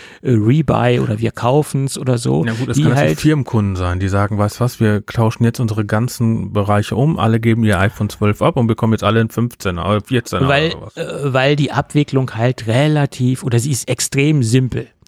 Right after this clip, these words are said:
Speaker 2: Mhm.
Speaker 1: Äh, aber ich kann jetzt aus eigener Erfahrung sprechen, dass die Abwicklung, es ist keine bezahlte Werbung, <laughs> aber trotzdem, dass die Abwicklung bei Rebuy auch sehr reibungslos ist und der Abwicklungsprozess auch sehr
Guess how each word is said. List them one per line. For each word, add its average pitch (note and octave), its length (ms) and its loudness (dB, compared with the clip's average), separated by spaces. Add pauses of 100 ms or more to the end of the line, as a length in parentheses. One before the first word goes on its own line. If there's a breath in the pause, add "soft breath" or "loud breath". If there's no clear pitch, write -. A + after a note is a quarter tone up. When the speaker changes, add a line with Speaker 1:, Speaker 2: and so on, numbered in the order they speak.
(120)
Speaker 2:
Mhm. A2 280 -2 (200)
Speaker 1:
Äh, C#3+ 140 -4 (300)
aber C#3 240 -2
ich D3 220 -8
kann C#3+ 140 -2
jetzt D3 140 -2
aus B2 120 -2
eigener D3 300 0
Erfahrung B2+ 500 0
sprechen, D3 640 -4
dass C3 180 -4
die - 120 -12
Abwicklung, A2+ 680 -2 (640)
es B2+ 140 -8
ist A#2 180 -10
keine E3+ 300 2
bezahlte E3+ 420 2
Werbung, C3 480 2 (420)
<laughs> - 420 -4
aber C3+ 260 2
trotzdem, D3+ 280 0
dass C3+ 100 2
die D3 140 -2
Abwicklung C#3+ 640 -2
bei B2 440 2
Rebuy B2 720 2 (400 loud breath)
auch - 320 0
sehr B2+ 500 2
reibungslos F#3+ 800 0
ist A3 260 -2
und C#3 160 0
der C3 160 0
Abwicklungsprozess - 960 -2
auch C#3 220 0
sehr C3 300 0